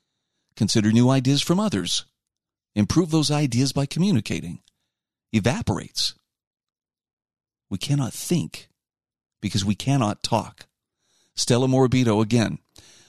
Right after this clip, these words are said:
Political philosopher Hannah Arendt noted that all totalitarian systems depend upon cultivating social isolation in people. It's because isolation renders people powerless.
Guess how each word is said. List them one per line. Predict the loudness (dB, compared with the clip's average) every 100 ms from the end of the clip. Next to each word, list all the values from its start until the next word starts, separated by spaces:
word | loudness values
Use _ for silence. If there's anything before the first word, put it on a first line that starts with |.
| _
Political | 0 2 2 0
philosopher | 2 2 2 0 -2
Hannah | 0 0 0 0
Arendt | 2 2 2
noted | 2 2 2
that | -2 -2
all | 0 2 0
totalitarian | -2 -4 -2 -2 -2 0 0 0
systems | -2 -2 0 -2
depend | 0 -2 -2 -2 0 -2 -6 -18 _
upon | -2 0 0
cultivating | -2 0 0 0 2 2 0
social | 2 2 2 0 -4 -4
isolation | -4 -2 0 0 0 2
in | 0
people. | 2 -2 -2 -8 -14 _ _ _ _ _ _ _
It's | -6
because | -2 0 -2 0
isolation | 0 0 2 2 2 2
renders | 2 2 0
people | 0 0 0
powerless. | 0 -2 -2 -2 -2 -4